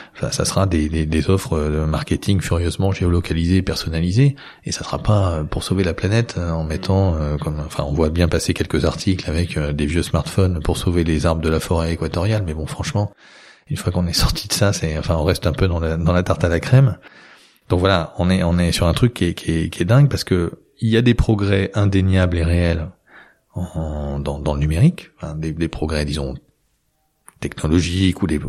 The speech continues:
au sens large, c'est-à-dire sur l'architecture des data centers, sur les logiciels, euh, on peut faire de l'éco-conception, et cetera. Donc il y a, il y a indéniablement des gains réels si je prends, euh, la consommation d'énergie ou de ressources par, euh, octet,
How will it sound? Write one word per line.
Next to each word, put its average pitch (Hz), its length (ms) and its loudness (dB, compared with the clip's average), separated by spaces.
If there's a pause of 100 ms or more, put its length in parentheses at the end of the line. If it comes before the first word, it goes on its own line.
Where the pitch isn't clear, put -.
(300)
au 87 80 0
sens - 240 0
large, 104 300 2
c'est-à-dire 76 200 -6
sur 73 140 0
l'architecture 76 580 0
des 69 100 2
data 69 220 0
centers, 85 640 0
sur - 160 -4
les 71 80 0
logiciels, 82 760 2
euh, 73 220 -4
on 67 80 -6
peut 85 120 -2
faire - 140 -4
de 73 80 0
l'éco-conception, 76 800 0
et - 40 -4
cetera. 85 260 -2
Donc 80 180 0
il - 20 4
y 123 40 4
a, 113 60 0 (400)
il 113 40 2
y - 20 4
a - 140 0
indéniablement 110 840 4
des 82 160 0
gains 90 320 2 (160)
réels 98 640 4 (440)
si - 200 -2
je 85 100 2
prends, 87 480 2
euh, 76 260 0 (480)
la - 120 -8
consommation 80 500 -2
d'énergie 82 420 4
ou 90 60 4
de 87 80 0
ressources 87 380 2
par, 82 280 -4
euh, 80 200 -2
octet, 98 640 2